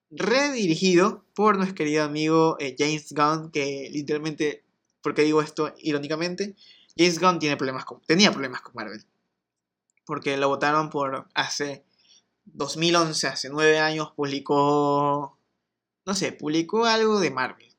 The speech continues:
que no, que no le gustó y ya, pues como que lo despidieron por un tiempo y en ese tiempo que lo despidieron,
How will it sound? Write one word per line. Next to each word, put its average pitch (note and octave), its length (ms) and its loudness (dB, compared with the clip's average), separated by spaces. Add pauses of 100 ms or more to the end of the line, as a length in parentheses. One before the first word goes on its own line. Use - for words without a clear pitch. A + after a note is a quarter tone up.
que - 120 -14
no, A2+ 460 -12
que - 80 -10
no C3 120 -6
le C3+ 100 -4
gustó C#3+ 480 0
y C#3 320 -8
ya, B2+ 160 -4
pues - 140 -20
como C3 260 -8
que C#3 80 -6
lo C3+ 60 0
despidieron D3 340 -2
por D3+ 100 -4
un D3+ 120 -6
tiempo E3+ 500 2
y D#3 120 0
en C#3 80 -8
ese C#3+ 140 -10
tiempo C#3+ 220 -6
que - 80 -6
lo C#3 80 -4
despidieron, D#3 420 -2